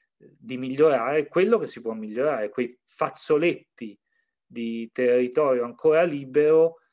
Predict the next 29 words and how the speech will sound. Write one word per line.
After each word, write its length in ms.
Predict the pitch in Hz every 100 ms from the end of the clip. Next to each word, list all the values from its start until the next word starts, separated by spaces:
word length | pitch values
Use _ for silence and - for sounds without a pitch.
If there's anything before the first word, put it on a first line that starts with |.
| _
cercare 400 | - 127 143 135
di 80 | 127
valorizzarli 880 | 131 131 131 131 135 135 131 131 151
al 100 | 170
massimo 1000 | 147 131 - - 147 147 151 165 165 _ _ _ _ _ _ _ _
o 240 | - 220
per 180 | 165 135
la 120 | 127
fruizione. 760 | - 127 120 - 233 190 123 117
Naturalmente 600 | 117 120 123 165 165 123
quando 640 | - 131 135 139 131 - - 147
voi, 460 | 123 156 160 - - - _ _ _ -
una, 360 | 147 147 143 -
una 260 | 156 151
piana 280 | 143 180 180
alluvionale 560 | 175 170 170 175 180 170
naturale 600 | 165 165 170 190 170 127
non 200 | 127 135
è 80 | 135
facilmente 640 | 113 - 104 104 - 101
fruibile 580 | 107 101 95 95 95 98
perché 300 | 101 101 117
è 20 |
un 160 | 107 113
bosco 400 | 131 127 - 110
fitto, 840 | - 151 151 _ - 156 156 - _ _ _ _
spesso 560 | - 135 127 - 123
umido, 800 | 147 147 147 143 151 147 147 147 _
mh, 500 | 127 113 110 110 110